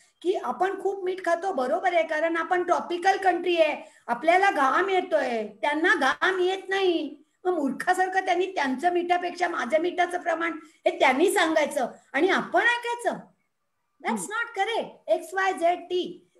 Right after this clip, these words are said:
Speaker 1: त्यामुळे त्या ठिकाणी तुम्ही गेलात, जसं मुंबईत राहिलात तर रोज इडली सांबार नका खाऊ, it may not be the best food, पण चेन्नईला खा. तसं जिथे whenever in Rome be like Rome म्हणते, अगदी बरोबर आहे.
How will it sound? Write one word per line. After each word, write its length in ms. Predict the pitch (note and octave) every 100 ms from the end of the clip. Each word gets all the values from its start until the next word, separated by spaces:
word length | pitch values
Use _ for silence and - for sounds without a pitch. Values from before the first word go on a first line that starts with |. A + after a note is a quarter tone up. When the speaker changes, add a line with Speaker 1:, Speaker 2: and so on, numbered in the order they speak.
| _ _
Speaker 1:
त्यामुळे 280 | A#3+ C4+ F#4+
त्या 280 | G4 C4 D#4+
ठिकाणी 440 | F#4 E4+ F4 F4+
तुम्ही 260 | G4 E4+ F4
गेलात, 300 | E4 D4 A#3+ G#3
जसं 280 | B3 E4 E4+ E4+ - -
मुंबईत 420 | A#3+ A#3+ F4 F#4
राहिलात 360 | D#4 C4+ D4 F#4+ F#4
तर 100 | E4+
रोज 340 | D#4 F4+ D4+
इडली 260 | C#4+ C4+ E4
सांबार 380 | D4+ C#4+ F4
नका 400 | D4+ G#3+ G#3+ E4 F#4
खाऊ, 340 | D#4+ D4+ F#3+ - _ _
it 100 | A#3+ B3
may 140 | C4 D4
not 160 | F4
be 140 | F4 F4
the 140 | E4+
best 380 | E4+ D#4+ - F4
food, 220 | D#4+ F3+ - _ _ -
पण 180 | D4+ C#4+
चेन्नईला 500 | B3+ A3 A#3+ D#4 G4
खा. 560 | - A4+ G4 E4 D#4 - _ _ _ _ _ _ -
तसं 220 | B3 E4+
जिथे 380 | C4+ B3+ A#3+ F4
whenever 440 | C#4+ B3 C#4 D#4+
in 160 | E4+ E4
Rome 420 | C#4+ D4 D4+ D4+
be 200 | B3+ C#4
like 280 | C#4+ C#4 C#4
Rome 180 | C#4 C#4
म्हणते, 380 | A#3 G#3+ A#3+ C#4+
अगदी 420 | - G#3 G#3+ F#4+
बरोबर 420 | F4 C#4+ B3 F#3+
आहे. 200 | - _